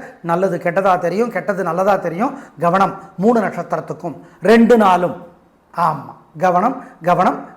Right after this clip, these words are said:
கவனம். அனுகூலமான எண் ரெண்டு நாளுமே கிடையாது, கிடையாது, கிடையாது. தசை கிடையாது, நேரம் கிடையாது. ரெண்டு நாளுமே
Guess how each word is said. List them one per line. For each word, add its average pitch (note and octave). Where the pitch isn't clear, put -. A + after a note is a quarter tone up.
கவனம். F#3
அனுகூலமான G3+
எண் D#3+
ரெண்டு A#3
நாளுமே G3+
கிடையாது, G#3
கிடையாது, E3
கிடையாது. B2
தசை G#3
கிடையாது, F3+
நேரம் D#3+
கிடையாது. A#2
ரெண்டு A3+
நாளுமே G#3